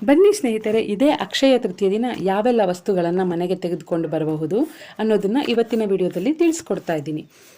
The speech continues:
ಈಗಾಗ್ಲೇ ಅಕ್ಷಯ ತೃತೀಯ ಯಾವ ದಿನ ಪ್ರಾರಂಭ ಆಗುತ್ತೆ, ಯಾವ ಸಮಯದಲ್ಲಿ ನಾವು ಒಳ್ಳೆ ವಸ್ತುಗಳನ್ನ, ಅಂದ್ರೆ ಚಿನ್ನ, ಬೆಳ್ಳಿ, ಆಭರಣಗಳನ್ನ ಮನೆಗೆ ತಗೊಂಡ್ಬರ್ಬೋದು ಅನ್ನೋದನ್ನ ಹಿಂದಿನ ವಿಡಿಯೋದಲ್ಲಿ ತಿಳಿಸ್ಕೊಟ್ಟಿದ್ದೀನಿ.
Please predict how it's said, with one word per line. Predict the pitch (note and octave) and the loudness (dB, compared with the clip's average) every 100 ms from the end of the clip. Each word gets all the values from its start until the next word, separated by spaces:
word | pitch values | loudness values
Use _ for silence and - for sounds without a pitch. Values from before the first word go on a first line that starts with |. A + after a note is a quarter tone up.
| _ F3+ | _ -6
ಈಗಾಗ್ಲೇ | E3 D#3 E3+ A#3 | -4 -4 -2 -2
ಅಕ್ಷಯ | C#4 - - A#3+ | -2 -2 0 0
ತೃತೀಯ | A#3+ G#3+ A3+ A3+ A3 | 0 -6 -4 -2 -2
ಯಾವ | G#3 G3 A3 | -2 -2 -2
ದಿನ | G#3 G#3 | -4 -6
ಪ್ರಾರಂಭ | G#3 F3+ F#3+ G#3 | -4 -2 -2 -4
ಆಗುತ್ತೆ, | G3+ F#3+ F#3+ G3 F#3+ | -4 -4 -4 -4 -4
ಯಾವ | F3 F3 | -2 -4
ಸಮಯದಲ್ಲಿ | G3 F#3+ F3+ G3 G3+ F#3+ G3 | -4 -4 -4 -4 -4 -2 -2
ನಾವು | G3 F#3 F#3 | -2 -4 -2
ಒಳ್ಳೆ | F3 E3 F#3+ | -2 -2 -2
ವಸ್ತುಗಳನ್ನ, | F3+ F3+ F#3 F#3 F#3 F#3+ | -4 -8 -4 -2 -2 -4
ಅಂದ್ರೆ | E3 F3+ A3+ A#3 - - - | -6 -4 -4 -8 -16 -20 -8
ಚಿನ್ನ, | G#3+ G3+ G3 F#3+ | -2 0 0 -2
ಬೆಳ್ಳಿ, | F#3 F3+ F#3 F#3 F#3+ | -2 0 0 0 -2
ಆಭರಣಗಳನ್ನ | E3 E3+ F3+ F3 D#3+ F3 A#3+ | -4 -4 -2 -2 -4 -2 -2
ಮನೆಗೆ | A3+ F#3+ F#3+ G3 | -2 -2 -4 -4
ತಗೊಂಡ್ಬರ್ಬೋದು | F3+ F3+ F3 E3+ E3 E3 E3+ | -4 -2 -4 -4 -4 -4 -4
ಅನ್ನೋದನ್ನ | D#3+ E3 F3+ A#3 | -6 -6 -6 -6
ಹಿಂದಿನ | A3+ A#3+ C#4+ C4+ | -2 2 2 2
ವಿಡಿಯೋದಲ್ಲಿ | G#3 F#3 F3 E3 B3 | 0 0 -2 -4 -4
ತಿಳಿಸ್ಕೊಟ್ಟಿದ್ದೀನಿ. | C#4 A#3 - F#3 F3+ D3+ D3 D3 | -4 -6 -4 -6 -6 -8 -6 -8